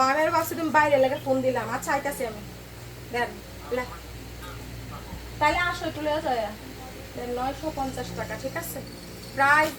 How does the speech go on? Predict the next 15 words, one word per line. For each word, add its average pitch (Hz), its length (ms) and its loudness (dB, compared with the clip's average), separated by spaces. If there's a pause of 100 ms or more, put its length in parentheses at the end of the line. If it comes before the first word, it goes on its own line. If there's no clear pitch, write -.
নয়শো 277 300 0 (120)
পঞ্চাশ 262 320 -2 (120)
টাকা। - 180 -8 (920)
স্ক্রিনশট 311 520 -2 (100)
কন্ট্যাক্ট 262 420 2
নাম্বার 247 300 0
দিয়ে 294 220 -4
পেজ 254 240 4
ইনবক্স 240 380 -2
করে 233 220 0
ফেলেন। 208 220 -2 (1040)
প্রাইস 262 300 4
আসছে - 220 -6 (140)
নয়শো 269 280 2 (120)
পঞ্চাশ, 240 400 -2